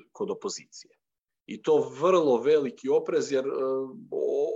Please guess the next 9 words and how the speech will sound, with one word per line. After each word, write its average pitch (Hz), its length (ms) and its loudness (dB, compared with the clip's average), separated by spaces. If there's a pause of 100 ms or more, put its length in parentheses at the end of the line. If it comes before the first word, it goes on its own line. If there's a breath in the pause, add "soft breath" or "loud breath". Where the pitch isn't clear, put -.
(220)
oni 175 200 0
su - 160 -10
s-, - 300 -8
postali 196 400 -2
svesni 196 520 -4
i - 40 -8
negde 165 260 -4
uplašeni 143 680 -2 (420 soft breath)
prethodnih 131 640 -4